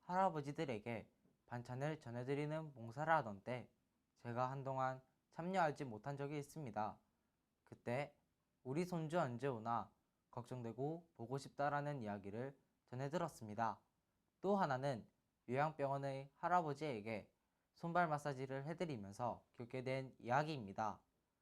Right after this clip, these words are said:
저의 마사지를 거부하고 화를 내시던 분이셨습니다. 그래도 꾸준히 찾아가 인사도 드리고 마사지도 해드렸더니 어느 날 저의 머리를 쓰다듬으시며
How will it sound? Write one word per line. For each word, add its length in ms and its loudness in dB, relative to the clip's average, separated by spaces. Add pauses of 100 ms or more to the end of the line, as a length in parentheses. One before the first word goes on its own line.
(320)
저의 240 6
마사지를 680 2
거부하고 720 4 (380)
화를 280 2
내시던 520 0 (100)
분이셨습니다. 800 -4 (640)
그래도 440 0 (360)
꾸준히 340 0
찾아가 640 4 (220)
인사도 420 2
드리고 500 0 (220)
마사지도 560 -4
해드렸더니 760 -2 (460)
어느 200 0
날 380 6
저의 240 0
머리를 500 0 (180)
쓰다듬으시며 960 2